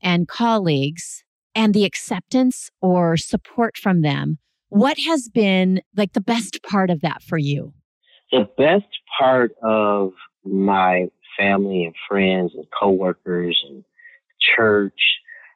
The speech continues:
Speaker 2: has been my journey with my mother.
Speaker 1: Oh.
Speaker 2: My journey with my mother, I believe, is, is very intentional. I believe personally that we agreed to this journey before we both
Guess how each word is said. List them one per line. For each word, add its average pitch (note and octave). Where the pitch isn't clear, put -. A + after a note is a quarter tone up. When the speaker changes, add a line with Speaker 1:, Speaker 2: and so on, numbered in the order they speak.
Speaker 2:
has A2
been F#2+
my G2
journey G2
with F2+
my D#2+
mother. E2+
Speaker 1:
Oh. D#3+
Speaker 2:
My G3+
journey B2
with A2
my F#2
mother, F2+
I C3+
believe, G#2+
is, F#2+
is G2
very G#2
intentional. G#2
I F#2+
believe F#2
personally F#2
that E2+
we F#2
agreed F2+
to F2
this F2+
journey F2+
before F#2
we G#2
both G2